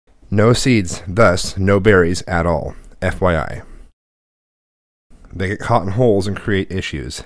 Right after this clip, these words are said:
Help me not forget. L O L. Does she know where? That just sounded dirty.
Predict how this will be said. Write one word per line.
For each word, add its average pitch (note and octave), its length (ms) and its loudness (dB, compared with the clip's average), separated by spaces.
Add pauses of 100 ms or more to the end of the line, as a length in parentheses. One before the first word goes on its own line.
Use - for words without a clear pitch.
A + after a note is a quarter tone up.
Help G#2+ 180 0
me A2+ 80 2
not G2 220 0
forget. F2+ 420 -4 (500)
L F#2 160 0
O F2+ 140 2
L. D2+ 320 -4
Does - 140 -6
she - 180 -6
know F2 160 0
where? D#2+ 440 -2 (1800)
That C#3+ 140 -2
just F3+ 140 -4
sounded D2 260 -6
dirty. D#2+ 320 -2